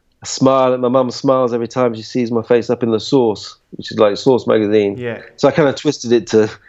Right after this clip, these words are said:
Speaker 1: in a really bad way, to Juxtapoz. <laughs> Juxtap-, it didn't really fit, but I kinda just did it, and then, uh, and then the editor, the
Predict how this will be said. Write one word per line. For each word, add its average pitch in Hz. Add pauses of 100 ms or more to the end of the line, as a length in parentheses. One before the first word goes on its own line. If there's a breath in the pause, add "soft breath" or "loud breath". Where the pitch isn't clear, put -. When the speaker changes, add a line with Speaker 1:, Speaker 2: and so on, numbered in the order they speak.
(380 soft breath)
Speaker 1:
in 120
a 113
really 113
bad 107
way, 117
to 117
Juxtapoz. - (140)
<laughs> -
Juxtap-, 165 (400 loud breath)
it 151
didn't 160
really 139
fit, 165
but 143
I 139
kinda 139
just 120
did 147
it, 165
and 139
then, 143
uh, 139
and 131
then 135
the 127
editor, 135
the 123